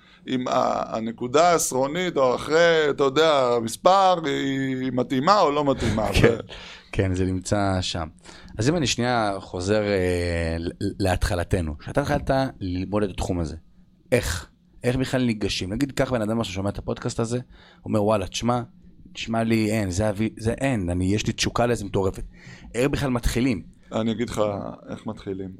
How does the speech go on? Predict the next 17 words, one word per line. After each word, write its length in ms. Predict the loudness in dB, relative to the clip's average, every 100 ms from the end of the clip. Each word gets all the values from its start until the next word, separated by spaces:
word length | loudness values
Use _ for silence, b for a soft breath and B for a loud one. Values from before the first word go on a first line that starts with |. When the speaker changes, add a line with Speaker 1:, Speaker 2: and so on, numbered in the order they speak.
| -20 -20 -20 _ _ _ _
Speaker 1:
קודם 220 | 0 0 2
כל, 120 | -2
כשאני 260 | 0 -2
התחלתי, 460 | -2 2 0 2 2
אז, 240 | 2 -2 -6
אז, 260 | -6 -4 -6
אז 280 | -4 -6 -4
האינטרנט 760 | -4 -4 0 0 2 0 -2 -2
הוא 200 | 0 4
לא 220 | 6 6
היה 300 | 4 4 4
מלא 420 | 2 2 4 2
במה 360 | 2 0 0 0
שיש 280 | -2 -2
היום 200 | -2 -4
מבחינת 300 | -4 -6 -4
נדל"ן 480 | -4 -6 0 2 2